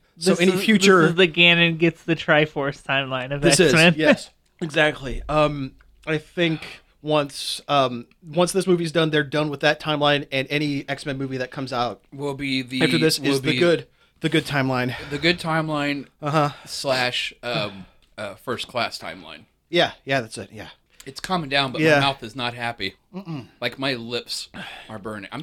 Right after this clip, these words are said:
Speaker 1: Oh, yeah.
Speaker 3: surprised my mustache and the other parts of my beard have not singed.
Speaker 1: <sighs>
Speaker 3: I hate peppers. I don't, I don't,
Speaker 1: <laughs>
Speaker 3: I don't do them. I don't even do,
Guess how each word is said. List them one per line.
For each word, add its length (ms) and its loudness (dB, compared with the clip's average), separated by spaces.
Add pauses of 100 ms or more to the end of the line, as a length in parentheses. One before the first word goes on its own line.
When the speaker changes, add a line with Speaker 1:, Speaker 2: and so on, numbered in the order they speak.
Speaker 1:
Oh, 80 -4
yeah. 80 -6
Speaker 3:
surprised 340 -4
my 160 -6
mustache 760 -8
and 300 -12
the 320 -8
other 220 -12
parts 320 -12
of 120 -10
my 120 -8
beard 260 -12
have 140 -18
not 160 -16
singed. 500 -18 (220)
Speaker 1:
<sighs> 0 - (800)
Speaker 3:
I 140 2
hate 360 -6
peppers. 540 -6 (180)
I 100 0
don't, 180 0 (120)
I 100 2
don't, 280 -2 (120)
Speaker 1:
<laughs> 100 -8
Speaker 3:
I 60 -4
don't 260 -4
do 160 -4
them. 220 -2
I 80 -4
don't 140 -2
even 200 -2
do, 320 -2